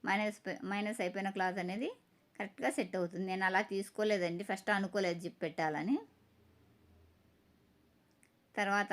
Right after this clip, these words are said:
అనిపించేసి నేను ఒక పావు ఇంచు అనేది నెక్ వెడల్పు ఎక్కువ తీసుకున్నాను. అంటే ఫ్రంట్ రెండు పావు తీస్తే బ్యాక్ వచ్చేసి రెండున్నర తీసుకున్నాను. ఆ పావు ఇంచు మనము ఖర్చుకి వెళ్ళిపోయినా కరెక్ట్గా బ్యాక్ నెక్కు, ఫ్రంట్ నెక్కు సెట్ అయిపోతుంది అన్నట్లు ఇలా తీసుకున్నాను.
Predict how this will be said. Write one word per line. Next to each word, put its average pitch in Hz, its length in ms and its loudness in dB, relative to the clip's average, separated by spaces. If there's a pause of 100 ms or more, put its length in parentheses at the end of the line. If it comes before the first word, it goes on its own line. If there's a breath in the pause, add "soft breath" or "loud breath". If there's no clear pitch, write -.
అనిపించేసి 208 520 -2 (100)
నేను 277 200 4
ఒక 220 100 2 (440)
పావు 202 220 8
ఇంచు 202 180 -2
అనేది 220 300 2
నెక్ 214 220 0
వెడల్పు 196 320 4
ఎక్కువ 202 280 -2
తీసుకున్నాను. 170 440 -2
అంటే 185 200 0
ఫ్రంట్ 202 260 0 (760 soft breath)
రెండు 214 280 2
పావు 226 200 4
తీస్తే 208 300 0
బ్యాక్ 202 260 4
వచ్చేసి 240 360 -2 (100)
రెండున్నర 220 380 4 (140)
తీసుకున్నాను. 160 500 -2
ఆ - 100 4
పావు 190 220 6
ఇంచు 214 240 0
మనము 180 220 0 (440)
ఖర్చుకి 202 300 0
వెళ్ళిపోయినా 202 420 2
కరెక్ట్గా 220 400 2
బ్యాక్ 180 240 4
నెక్కు, 185 400 -6
ఫ్రంట్ 202 260 -2
నెక్కు 208 180 -6 (100)
సెట్ 196 240 -2
అయిపోతుంది 180 480 -4
అన్నట్లు 185 340 -4
ఇలా 214 120 4 (100)
తీసుకున్నాను. 147 520 -6